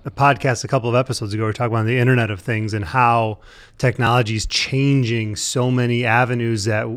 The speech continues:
you know, in, in terms of running a business. And, you know, the, the underlying theme was we have to get rid of the phrase, "We've always done it that way."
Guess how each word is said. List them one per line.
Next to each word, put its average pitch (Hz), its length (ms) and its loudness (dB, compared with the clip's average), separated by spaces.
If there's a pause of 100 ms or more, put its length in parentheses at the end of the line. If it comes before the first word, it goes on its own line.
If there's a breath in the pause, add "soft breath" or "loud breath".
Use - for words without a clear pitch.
you 127 100 -4
know, 110 240 -6
in, 180 540 -6
in 151 120 2
terms 135 260 0
of 110 100 -2
running 123 180 0
a 104 80 -4
business. 117 480 -2 (400 loud breath)
And, 127 560 4
you 151 80 0
know, 123 140 2
the, 135 260 2
the 123 240 0
underlying 135 580 4
theme 139 420 2
was 113 180 -2
we 117 100 -2
have 117 300 0
to 127 80 -4
get 120 160 -2
rid 117 160 -4
of 110 60 -6
the 110 80 -4
phrase, 117 340 -6
"We've 107 120 -6
always 110 220 -6
done 107 220 -8
it 107 60 -12
that 95 180 -10
way." 92 240 -12